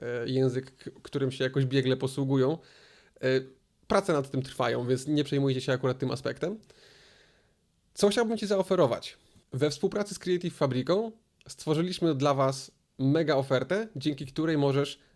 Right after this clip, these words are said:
wypróbować pełny dostęp do wszystkich grafik, czyli ten, tą właśnie subskrypcję All Access za dosłownie jednego dolara na cały miesiąc. Jest to kompletnie niezobowiązująca rzecz, możesz sobie po tym miesiącu czy po dowolnym czasie po prostu zrezygnować i nie musisz tej subskrypcji przedłużać,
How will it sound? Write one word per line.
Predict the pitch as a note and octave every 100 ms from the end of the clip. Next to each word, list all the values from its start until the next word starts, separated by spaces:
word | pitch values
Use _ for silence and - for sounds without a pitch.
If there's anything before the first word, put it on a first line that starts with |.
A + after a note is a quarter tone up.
| -
wypróbować | C3+ D3 D3+ D3+ D3 - _ _ _
pełny | E3 F3 F3 F3 E3+ F3
dostęp | C3+ C3 C#3 C#3 D3+ D#3
do | C#3
wszystkich | - G3 G3 - C3+
grafik, | B2+ A#2 - F#3 - _ _
czyli | - D3+ C#3+
ten, | D#3 D3 - - _ _
tą | D#3+ D3+
właśnie | C#3 C#3
subskrypcję | C3 C3+ D3 C3+ C#3+ -
All | F3
Access | D#3+ - C3+ F#3+ - - _
za | B2+ C#3+
dosłownie | C#3+ C#3 F3 E3 E3+ - _
jednego | C3 C#3+ D3+ D#3 D3+
dolara | C3+ C#3 D3
na | C#3 B2+
cały | C#3 C3
miesiąc. | B2+ A#2 A2 - - - _ _ _ - - - _ -
Jest | C#3+ C#3+
to | E3
kompletnie | E3+ E3+ F3+ D#3+ D#3 D3+
niezobowiązująca | D#3+ D#3 D#3 D3 D3+ C#3+ C#3 C#3 B2+
rzecz, | C3+ C3+
możesz | C#3 C#3+ C#3
sobie | - C#3+ C#3+
po | C#3 - C#3+
tym | C#3 C#3
miesiącu | C3+ C#3 C#3 C#3
czy | C3+
po | C3+
dowolnym | C3 C3 C3+ C3
czasie | B2+ B2 C3+
po | C3
prostu | C3+ C3 C3
zrezygnować | C3 B2+ B2 A#2+ B2
i | - B2+
nie | B2+
musisz | C3 C3 B2+ -
tej | C3 B2+ B2+
subskrypcji | C3 C3+ C#3+ C#3
przedłużać, | C3+ D3 C3+ C3+ C3+